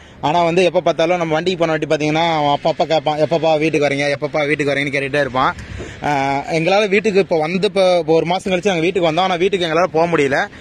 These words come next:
அதனால அவங்க ஒய்ஃபும் அவங்க பையனும் வந்து பாத்தீங்கன்னா ஒரு பத்து கிலோமீட்டருக்கு இருந்தானே நாங்க வர வழியில தான் இங்க, அ, எங்க வீட்டுக்கு வந்து அந்த பக்கம் போனோம். அவங்க பத்து kilometer அஞ்சு மணிக்கே வந்து பாத்தீங்கன்னா வண்டி எடுத்துட்டு வந்துட்டாங்க.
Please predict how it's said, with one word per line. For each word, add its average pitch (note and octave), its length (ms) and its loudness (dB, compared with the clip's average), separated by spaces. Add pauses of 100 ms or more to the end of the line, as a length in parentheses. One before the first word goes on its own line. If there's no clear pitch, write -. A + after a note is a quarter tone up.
(180)
அதனால E3 420 0
அவங்க F3 260 2
ஒய்ஃபும் F#3+ 640 4
அவங்க D#3 240 0
பையனும் E3+ 380 0
வந்து E3 80 -2
பாத்தீங்கன்னா D#3+ 340 2
ஒரு F#3+ 120 2
பத்து F3+ 240 -2
கிலோமீட்டருக்கு F#3 380 -2
இருந்தானே F#3+ 320 0 (240)
நாங்க E3+ 180 0
வர E3+ 180 0
வழியில G3 300 2
தான் G3+ 180 0
இங்க, F3 320 0
அ, E3 200 0
எங்க D#3 180 0
வீட்டுக்கு F3+ 360 2
வந்து G3+ 80 0
அந்த F3+ 140 -2
பக்கம் E3+ 220 -2
போனோம். D3+ 260 2 (320)
அவங்க D#3+ 220 -2
பத்து E3+ 200 -2
kilometer F3+ 340 -2
அஞ்சு E3+ 280 -2
மணிக்கே F3 260 -2
வந்து E3+ 160 -2
பாத்தீங்கன்னா D#3+ 280 0
வண்டி E3+ 220 0
எடுத்துட்டு D#3+ 300 0
வந்துட்டாங்க. D3 380 0